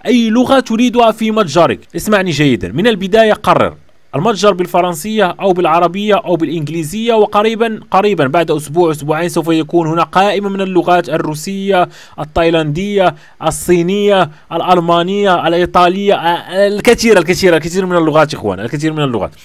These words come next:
اتركنا نك-، نفتح متجر باللغة العربية. بماذا تريد؟ بأي،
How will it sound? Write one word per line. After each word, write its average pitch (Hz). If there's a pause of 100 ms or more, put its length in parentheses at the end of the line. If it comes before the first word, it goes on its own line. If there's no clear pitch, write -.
(140)
اتركنا 220
نك-، 190
نفتح 190
متجر 208 (260)
باللغة 185
العربية. 127 (220)
بماذا 247
تريد؟ 214
بأي، 220